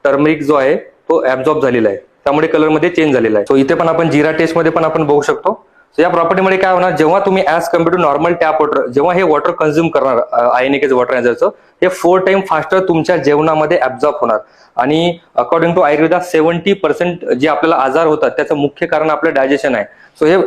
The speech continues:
डा-, आणि सगळ्यात जास्त जो वेळ लागतो, हो, जेव-, जेवणामध्ये पाण्याला ॲब्झॉर्प्शनसाठी सगळ्यात जास्त वेळ लागतो, तर इथे ही प्रॉपर्टी तुम्हाला बेनिफिशियल होणार.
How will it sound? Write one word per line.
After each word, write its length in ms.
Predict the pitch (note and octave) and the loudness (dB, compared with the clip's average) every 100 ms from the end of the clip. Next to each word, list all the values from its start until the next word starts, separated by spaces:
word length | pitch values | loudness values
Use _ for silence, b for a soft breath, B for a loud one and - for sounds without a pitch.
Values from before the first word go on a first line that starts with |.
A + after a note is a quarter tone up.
| - | 0
डा-, 160 | C3+ | 0
आणि 240 | C3 C3+ D3+ | 2 2 0
सगळ्यात 240 | D3+ E3 | 0 0
जास्त 200 | E3+ F3 | 0 0
जो 140 | F3+ D#3+ | 0 2
वेळ 220 | D#3+ F3 | 2 0
लागतो, 500 | D#3+ - G#3 A#3 _ _ _ | -2 0 -2 -4 _ _ _
हो, 80 | D3+ | -2
जेव-, 240 | B2+ D3 | 2 2
जेवणामध्ये 480 | C3+ D3 D#3+ E3+ F3 | 2 0 2 2 0
पाण्याला 300 | F3+ D#3 E3 | 0 0 0
ॲब्झॉर्प्शनसाठी 600 | D3 D3 E3 F3+ E3+ E3+ | 0 -2 -2 -2 -2 -2
सगळ्यात 260 | E3 D3+ D3+ | -2 -2 0
जास्त 180 | D3 G3+ | -2 0
वेळ 180 | E3+ | 2
लागतो, 260 | B2+ - B2+ - B - | 2 0 -4 -6 B -2
तर 40 | |
इथे 180 | D3+ F#3 | 0 2
ही 120 | F#3 | 2
प्रॉपर्टी 340 | F#3+ E3 E3 E3 | 2 0 0 0
तुम्हाला 200 | D#3+ E3+ | 0 0
बेनिफिशियल 500 | D3+ D3+ D3 D3 D3+ | 0 0 0 -2 0
होणार. 220 | B2+ A2 | 0 0